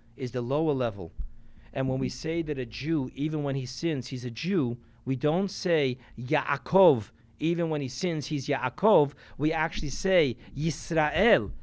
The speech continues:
Af al pi shechata Yisrael hu. A Jew, the highest dimension of a Jew. Yisrael, if you listen to the word Yisrael, it makes up two words, Li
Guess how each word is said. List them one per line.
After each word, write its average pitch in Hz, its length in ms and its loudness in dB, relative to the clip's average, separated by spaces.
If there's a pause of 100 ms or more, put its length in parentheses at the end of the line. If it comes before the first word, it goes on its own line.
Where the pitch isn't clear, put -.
(240)
Af 156 220 2
al 147 80 -2
pi 156 120 -10
shechata 143 640 -4
Yisrael 127 460 -4
hu. 147 200 -2 (640)
A 147 200 -4
Jew, 170 480 0
the 135 160 -2
highest 190 520 4
dimension 185 540 4
of 156 80 0
a 143 60 4
Jew. 117 320 -4 (680)
Yisrael, 160 760 2
if 135 100 -2
you 143 100 0
listen 196 280 4
to 185 100 2
the 170 60 4
word 175 200 4
Yisrael, 165 680 0 (560)
it 143 100 -2
makes 165 300 -2
up 165 160 0
two 202 160 4
words, 180 460 6
Li 185 460 2